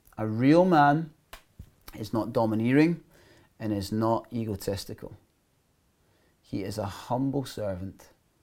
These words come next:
like Jesus. Rigby Wallace, who is, uh, the lead pastor at Common Ground Church in Cape Town, was with us a couple of weeks ago at our men's night about what,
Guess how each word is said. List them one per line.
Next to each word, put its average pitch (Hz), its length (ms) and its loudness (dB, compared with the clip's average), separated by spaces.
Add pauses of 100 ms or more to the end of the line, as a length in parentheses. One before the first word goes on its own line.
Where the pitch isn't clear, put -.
(440)
like 95 320 -8
Jesus. - 580 -18 (1120)
Rigby 123 300 0
Wallace, 117 680 4 (200)
who 101 380 -4 (460)
is, 98 540 -8 (140)
uh, 76 240 -12
the 120 80 -8
lead 113 240 -6
pastor 110 460 -2
at - 220 -10
Common 123 520 -2
Ground 113 560 -4
Church - 560 -8 (160)
in 98 220 -8
Cape - 380 -4
Town, 131 240 0
was 104 160 -4
with 117 240 -4
us 120 140 -2
a 110 40 -4
couple 101 280 -6
of 98 80 -6
weeks 147 200 -2
ago 156 180 0
at 92 60 -2
our 104 100 -6
men's 131 340 0
night 143 320 0 (640)
about 110 260 0
what, 107 280 0